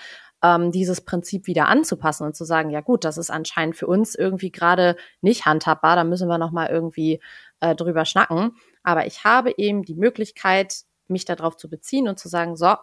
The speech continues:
das ist nicht vernünftig gelaufen, da müssen wir noch mal gucken. Und das habe ich halt bei einer, bei einer Regel so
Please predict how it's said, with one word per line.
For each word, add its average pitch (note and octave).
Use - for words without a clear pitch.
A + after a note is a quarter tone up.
das F#3+
ist G3
nicht G3
vernünftig F3
gelaufen, G3
da D#3+
müssen E3
wir E3
noch D3+
mal D3+
gucken. -
Und D#3+
das -
habe D#3+
ich -
halt D#3
bei D#3
einer, D3+
bei D#3+
einer D3+
Regel D3
so C#3